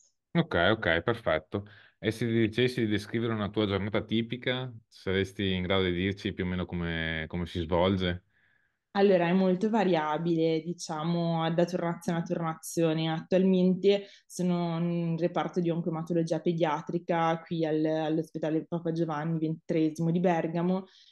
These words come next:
Speaker 2: e, diciamo, la giornata tipo si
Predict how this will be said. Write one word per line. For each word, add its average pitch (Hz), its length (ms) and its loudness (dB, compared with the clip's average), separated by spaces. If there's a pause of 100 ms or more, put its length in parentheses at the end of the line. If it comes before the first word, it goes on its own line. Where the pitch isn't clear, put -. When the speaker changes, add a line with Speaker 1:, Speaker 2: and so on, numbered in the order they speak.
(200)
Speaker 2:
e, 160 640 4
diciamo, 170 340 -2
la 160 140 0
giornata 170 480 -2
tipo 190 640 4
si 190 160 -2